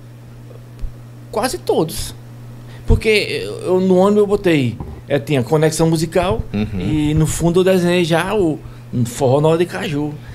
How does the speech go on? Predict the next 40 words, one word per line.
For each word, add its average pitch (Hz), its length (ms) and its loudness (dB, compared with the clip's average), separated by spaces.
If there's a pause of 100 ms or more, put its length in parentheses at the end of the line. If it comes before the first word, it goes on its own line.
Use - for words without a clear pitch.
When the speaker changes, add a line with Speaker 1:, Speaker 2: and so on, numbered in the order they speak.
Speaker 2:
Botou 151 220 4
um 160 60 4
cajuzão 131 600 2
lá. 98 180 2
Speaker 1:
Foi, 180 240 0
o 180 40 0
cara 180 140 -2
tocou 170 340 -10
na 175 60 -6
sanfona, 156 380 -6
o - 20 -8
primeiro 151 200 -2
C 156 120 -4
D 135 180 0
lá, 127 360 0
o 117 60 -8
caju. 127 340 -8 (440)
Speaker 2:
Mas - 100 0
por - 140 -2
que 294 100 2
que - 100 0
ninguém 247 180 4
botava 226 300 2
o 202 40 2
rosto 170 240 0
de 160 60 -2
cantor? 117 400 -2
Era 165 140 2
medo 139 300 2
que - 40 -10
vocês 101 200 -4
tinham 160 180 -2
naquele 98 240 -2
tempo? 135 300 -2 (200)
Eu - 80 4
perguntei 214 340 4
isso 185 80 2
pra 190 100 2
Manuel 170 260 2
Gugel, 156 440 4